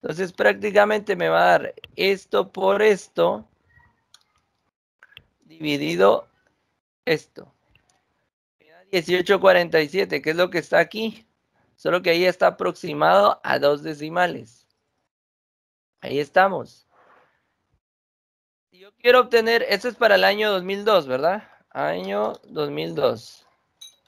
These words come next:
Si yo quiero obtener el del dos mil cinco,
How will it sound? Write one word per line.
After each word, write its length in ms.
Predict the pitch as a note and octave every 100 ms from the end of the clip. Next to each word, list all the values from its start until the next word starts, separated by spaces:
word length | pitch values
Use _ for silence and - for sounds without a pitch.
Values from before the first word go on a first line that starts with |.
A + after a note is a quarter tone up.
| _ _ _ _ _ _
Si 180 | - D#3
yo 160 | F3+ F#3+
quiero 240 | A3 A3+
obtener 480 | G#3+ A3+ A3+ A3+ G3+
el 120 | E3
del 200 | C#3+ C#3
dos 200 | C#3 C3+
mil 280 | E3+ G#3+ F#3+
cinco, 720 | B3+ B3 G3+ F3 F3 E3+ F3+